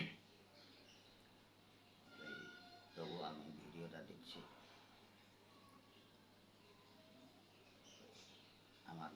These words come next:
ভিডিওগুলো আপনারা দেখবেন, লাইক করবেন, কমেন্ট করবেন, শেয়ার করবেন, সাবস্ক্রাইব করবেন। আপনারা আমাকে দোয়া করবেন, আমি আপনাদের জন্য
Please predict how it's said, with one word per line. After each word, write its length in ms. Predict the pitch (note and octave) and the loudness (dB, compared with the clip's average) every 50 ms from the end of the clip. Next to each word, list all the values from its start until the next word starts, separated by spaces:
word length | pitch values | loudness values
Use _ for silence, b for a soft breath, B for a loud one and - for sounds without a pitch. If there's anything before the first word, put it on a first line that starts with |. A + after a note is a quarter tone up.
| D2+ | 4
ভিডিওগুলো 440 | E2+ D2+ - D#2 D#2 D#2+ D#2 D#2 C#2+ C#2 C#2+ | 4 4 4 4 4 6 6 6 6 6 6
আপনারা 240 | - - - D#2 E2 - - | 6 6 6 8 8 6 6
দেখবেন, 340 | - - - - - - B5+ B5+ - B5+ C6 C6 C6 C6 - - - - - - - - - - - - - - | 4 4 4 4 4 4 4 4 2 2 0 -2 -2 -2 -2 -4 -4 -6 -8 -8 -8 -8 -8 -8 -6 -4 0 0
লাইক 180 | D#2+ D#2+ D#2+ - - | 2 2 0 0 2
করবেন, 260 | F2+ F2 D2 D2+ D2+ D2 D2+ - | 2 4 4 4 2 0 0 0
কমেন্ট 260 | - D2+ D2+ D2+ D2+ D#2+ | 2 4 4 4 2 2
করবেন, 260 | D#2+ - C#2 C#2+ C#2+ - - - | 2 2 4 4 4 4 4 4
শেয়ার 220 | - - - - - - | 4 4 4 2 2 4
করবেন, 300 | F2+ - - - D2+ - - - - - - - - - | 4 4 4 4 2 0 0 -4 -6 -8 -8 -6 4 6
সাবস্ক্রাইব 500 | F#2 F2 F2 - - D#2+ D#2 D#2 D#2 - - - | 8 8 8 6 4 4 4 4 4 4 4 4
করবেন। 280 | - - - - - - - - - - - - - - - - - - - - - - - - - - - - - - - - - - B5+ B5 - B5 B5 C6 C6 C6 - B5+ - - - - - - - - - - - - - - - - - - - - - - - - - - - - - - - - - - - - - - - - - - | 4 4 2 0 -4 -4 -6 -6 -6 -8 -10 -10 -10 -10 -12 -12 -12 -12 -12 -12 -12 -12 -12 -12 -12 -12 -10 -10 -10 -10 -10 -10 -10 -8 -6 -6 -6 -6 -6 -8 -8 -8 -8 -8 -10 -10 -10 -10 -10 -10 -12 -12 -10 -10 -10 -10 -10 -10 -10 -10 -10 -10 -10 -10 -10 -10 -10 -10 -10 -10 -10 -10 -10 -10 -10 -10 -10 -10 -10 -10 -8 -8 -4 -2 -2 -2
আপনারা 260 | - - E2 E2 D#2+ D2+ | 0 4 6 8 8 8
আমাকে 220 | D2+ D2 - D#2 - - | 6 4 2 2 2 4
দোয়া 180 | E2+ D#2+ D2 C#2+ - D2 | 6 6 8 6 6 6
করবেন, 280 | D2 D2 D2+ D2+ E2 E2 - - - - - - - | 4 4 4 4 4 2 2 -2 -4 -6 -4 -2 -2
আমি 160 | D#2 D#2+ E2 D#2+ D#2 D#2+ | 2 2 4 4 4 4
আপনাদের 320 | D2+ - D2+ D2+ D2+ D2+ C#2+ | 4 4 2 2 2 2 2
জন্য 140 | D#2+ C#2+ | 2 2